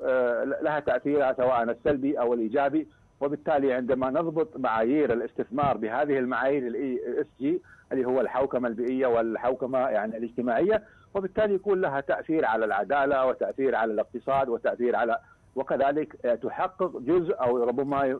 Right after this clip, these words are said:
كل، آه، أهداف التنمية المستدامة التي يطلق عليها إس دي جي. طبعًا، آه، تعتمد فيها هذه المعايير، هي عالمية،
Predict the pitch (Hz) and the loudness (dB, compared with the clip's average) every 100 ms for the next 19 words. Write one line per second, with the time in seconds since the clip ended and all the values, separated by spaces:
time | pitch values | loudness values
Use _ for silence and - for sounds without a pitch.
0 | - - 190 196 - - _ _ - 127 | -4 -2 0 -2 -8 -20 _ _ -2 2
1 | 127 123 117 107 101 135 143 139 - 131 | 4 4 2 0 0 2 2 -2 -4 -4
2 | 127 131 123 113 113 123 127 120 120 117 | -2 -2 -2 -4 -2 0 0 0 -4 -4
3 | 120 110 98 113 113 117 - 104 101 175 | -4 -2 0 2 2 0 -4 -10 -6 -6
4 | - _ - - - 247 214 220 190 190 | -8 _ -20 -20 -4 -2 0 -2 0 2
5 | 190 185 180 196 165 202 196 175 - 180 | 4 2 2 0 0 0 0 -2 -2 -2
6 | 147 165 151 127 139 151 151 139 135 117 | 0 0 0 -2 -2 0 0 -2 -2 0
7 | 120 180 165 147 135 110 117 113 175 180 | 2 4 4 2 2 2 2 0 -2 -2
8 | 180 | -2